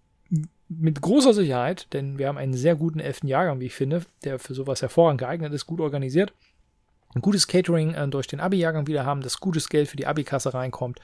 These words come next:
und, äh, dazu halt wieder das Geld für den Förderverein.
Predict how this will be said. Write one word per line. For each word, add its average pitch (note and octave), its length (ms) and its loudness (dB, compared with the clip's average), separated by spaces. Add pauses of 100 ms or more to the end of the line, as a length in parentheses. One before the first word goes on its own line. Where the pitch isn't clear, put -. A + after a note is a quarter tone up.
(540)
und, B2+ 440 -6
äh, A#2+ 160 -4
dazu A#2+ 300 -2
halt A#2 120 -2
wieder B2 100 0
das A2+ 100 -8
Geld A#2 160 -6
für - 100 -8
den A#2 40 -4
Förderverein. C3 540 -2